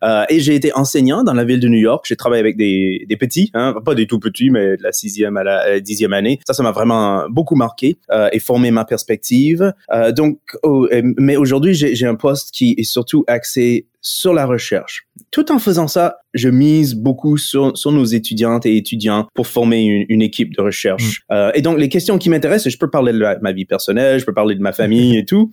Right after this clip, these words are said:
Speaker 1: mais, euh, pour le côté professionnel recherche, ben, je m'intéresse à la dis-, diaspora acadienne, hein, la, la,
Speaker 2: Ouais.
Speaker 1: l'Acadie dispersée, la Grande Acadie, mais dans ses, peut-être ses côtés moins connus, comme le contact entre,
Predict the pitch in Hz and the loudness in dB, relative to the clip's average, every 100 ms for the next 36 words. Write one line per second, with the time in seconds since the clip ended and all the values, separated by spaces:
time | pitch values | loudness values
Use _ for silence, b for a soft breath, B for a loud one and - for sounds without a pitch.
0 | - 131 127 123 113 107 101 95 - 170 | 0 0 2 2 2 2 0 -2 0 2
1 | 139 160 160 147 - 147 147 - 131 123 | 2 0 0 -2 -2 -2 -2 0 0 2
2 | 113 117 110 - 113 185 - - - - | 0 -2 -4 -2 0 -2 -6 -10 -10 -4
3 | 123 117 123 131 135 143 160 - - 139 | -2 0 0 0 -2 -4 -6 -8 -6 -2
4 | 160 139 127 - 127 135 139 - 143 131 | -2 -2 -4 -6 -2 0 0 -2 -2 0
5 | 127 123 131 113 101 110 196 233 127 160 | -2 -2 -2 -2 0 0 2 2 2 2
6 | 107 98 95 98 104 - - - - 120 | 2 2 0 0 0 -2 -4 -6 -4 -2
7 | 120 143 123 127 117 127 - 127 107 - | 0 -2 0 -2 0 -2 -2 -4 -4 -2
8 | 147 131 110 120 127 113 - 113 139 214 | 0 0 -2 0 0 -2 -2 -2 0 0
9 | - 170 123 226 370 403 - 226 214 202 | 0 -2 0 2 2 2 -2 0 2 4
10 | 190 185 180 - 277 - - - 180 - | 4 2 0 -4 -4 -2 -2 -2 -2 -2
11 | 202 208 190 196 208 196 220 208 226 196 | 0 4 4 4 4 2 2 4 4 2
12 | - 196 190 156 - 160 156 156 - - | 2 2 2 2 0 0 0 -2 -6 -4
13 | 147 143 - 160 | 0 0 0 0